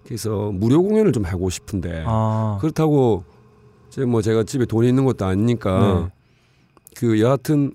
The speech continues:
Speaker 1: 근데 이건 뭐 스폰이 필요하잖아요.
Speaker 2: 네.
Speaker 1: 근데 그 스폰을 좀 찾아주세요. 그러면은
Speaker 2: 아. <laughs> 알겠습니다.
Speaker 1: 왜냐-, 왜냐면,
Speaker 2: 네.
Speaker 1: 왜냐면 나는 진짜 무료를 해주려고
Speaker 2: 아,
Speaker 1: 싶어요.
Speaker 2: 네.
Speaker 1: 예. 그래서 뭐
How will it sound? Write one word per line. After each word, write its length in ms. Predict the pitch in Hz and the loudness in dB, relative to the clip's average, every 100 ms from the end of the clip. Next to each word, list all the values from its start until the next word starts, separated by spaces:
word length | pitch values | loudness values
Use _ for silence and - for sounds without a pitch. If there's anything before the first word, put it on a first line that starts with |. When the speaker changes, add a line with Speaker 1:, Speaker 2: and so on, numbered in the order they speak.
| - | -2
Speaker 1:
근데 260 | 190 160 | 0 2
이건 180 | 143 139 127 | 2 2 2
뭐 180 | 127 | 2
스폰이 340 | 110 - 220 208 | 0 -4 -2 -2
필요하잖아요. 600 | 131 104 90 82 80 113 | 0 0 -2 -6 -6 -2
Speaker 2:
네. 340 | 113 104 95 95 - - - - _ _ _ _ _ _ _ _ - | 0 0 -2 -6 -10 -18 -20 -20 _ _ _ _ _ _ _ _ -18
Speaker 1:
근데 180 | 165 170 | -10 -2
그 260 | 180 127 - - _ _ - | 0 0 -4 -14 _ _ -20
스폰을 500 | - - - 214 202 127 | -20 -20 -6 0 0 2
좀 200 | 101 87 | -2 -4
찾아주세요. 540 | 135 107 90 85 - | -4 -4 -4 -10 -8
그러면은 380 | 110 147 135 120 | 0 4 6 6
Speaker 2:
아. 240 | 127 113 - 233 - 285 - - - - - 240 226 | 4 4 2 0 0 0 2 2 0 0 -2 -2 -2
<laughs> 20 | |
알겠습니다. 580 | 202 254 277 226 170 123 | 2 4 2 2 2 4
Speaker 1:
왜냐-, 300 | 113 156 170 | 4 6 6
왜냐면, 500 | 170 180 170 160 156 | 6 6 6 4 4
Speaker 2:
네. 240 | 156 156 - | 6 6 6
Speaker 1:
왜냐면 260 | 160 180 | 4 6
나는 220 | 180 190 | 6 6
진짜 520 | 147 143 139 127 120 98 | 4 4 4 4 4 2
무료를 460 | 101 127 190 208 147 | 0 2 6 6 4
해주려고 640 | 127 101 107 101 101 92 | 2 2 0 2 2 2
Speaker 2:
아, 20 | |
Speaker 1:
싶어요. 320 | 90 127 123 | 0 2 2
Speaker 2:
네. 320 | 123 120 104 90 - | 2 2 0 -6 -6
Speaker 1:
예. 420 | 85 82 78 69 52 53 - | -4 -4 -6 -8 -10 -14 -16
그래서 220 | - 90 | -14 -10
뭐 340 | 87 82 80 | -8 -8 -8